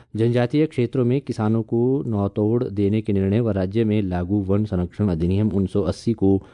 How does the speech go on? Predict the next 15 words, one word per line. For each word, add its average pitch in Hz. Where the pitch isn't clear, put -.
सस्पेंड 117
करने 110
की 110
सिफारिश 101
के -
प्रस्ताव 98
के 95
संबंध 98
में 101
राजस्व 90
मंत्री 90
जगत 87
सिंह 90
नेगी 82
ने 87